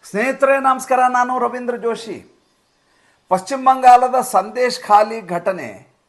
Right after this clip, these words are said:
ವಿಕೋಪಕ್ಕೆ ಹೋಗಿದೆ. ಈಗಾಗಲೇ ಈ ಹಿಂದಿನ ಸಂಚಿಕೆಯಲ್ಲಿ ಅಲ್ಲಿ ನಡೆದಂಥ ಎಲ್ಲ ವಿದ್ಯಮಾನಗಳನ್ನು ತಮ್ಮೆದುರಿಗೆ ಪ್ರಸ್ತುತಪಡಿಸಿದ್ದೆ.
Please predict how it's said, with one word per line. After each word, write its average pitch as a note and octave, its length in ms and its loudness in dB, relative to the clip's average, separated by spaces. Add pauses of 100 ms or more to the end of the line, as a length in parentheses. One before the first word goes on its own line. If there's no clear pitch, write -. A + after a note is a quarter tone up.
(640)
ವಿಕೋಪಕ್ಕೆ A#3+ 680 2
ಹೋಗಿದೆ. F3 840 -12 (580)
ಈಗಾಗಲೇ B3+ 580 2
ಈ A#3+ 60 -4
ಹಿಂದಿನ A#3+ 340 -4
ಸಂಚಿಕೆಯಲ್ಲಿ A#3+ 540 -6
ಅಲ್ಲಿ A3+ 200 -4
ನಡೆದಂಥ G#3 540 -4
ಎಲ್ಲ G#3 320 0
ವಿದ್ಯಮಾನಗಳನ್ನು G3+ 920 -6
ತಮ್ಮೆದುರಿಗೆ F#3+ 440 -6
ಪ್ರಸ್ತುತಪಡಿಸಿದ್ದೆ. - 1000 -14